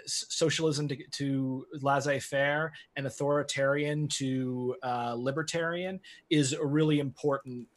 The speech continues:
way to think about it, because the right-left spectrum is, that's based on the French Revolution and, like, where people sat in the French Parliament. It doesn't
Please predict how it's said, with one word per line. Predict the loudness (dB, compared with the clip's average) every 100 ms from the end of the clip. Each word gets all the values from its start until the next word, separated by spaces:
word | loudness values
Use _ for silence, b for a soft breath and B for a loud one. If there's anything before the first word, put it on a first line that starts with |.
| -6
way | 0 0
to | 0
think | -4 -4
about | -4 -4
it, | -4
because | -8 -6
the | -2
right-left | 2 2 0 -2 -2 -4
spectrum | -4 -4 -4 -6 -4
is, | -4 -6 B B
that's | -4 2
based | 4 4 4
on | 0
the |
French | 0 0 0 0 -2
Revolution | -2 0 0 0 0 -2
and, | -2
like, | -4 0
where | 4 4
people | 2 -4 -4
sat | -2 0 2 0 -2
in | -6
the |
French | -4 -4 -4 -6
Parliament. | -4 0 0 0 -2 -6 B B
It | -2 4
doesn't | 6 6 -2